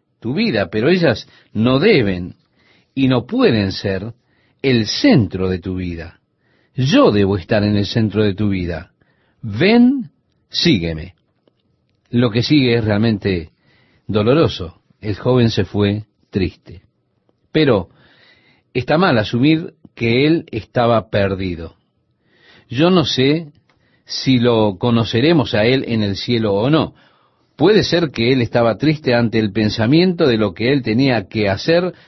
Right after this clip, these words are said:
a continuación. Puede ser que él fue a su contador y le dijo,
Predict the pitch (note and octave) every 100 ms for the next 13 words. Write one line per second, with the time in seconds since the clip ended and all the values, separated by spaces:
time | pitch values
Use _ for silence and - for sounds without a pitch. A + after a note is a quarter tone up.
0 | _ - B2+ G#2+ A2+ F#2 F#2+ G2+ B2+ -
1 | D#3 E2+ D2+ E2+ _ _ _ _ _ _
2 | _ _ _ _ B2+ C#3+ C3 A#2 C#3+ F3
3 | - G#2 A2 G#2+ A#2 A#2 G#2 A2 G2+ A2
4 | A2 E3 C#3+ F3 A2 F#2+ B2 - E3+ G3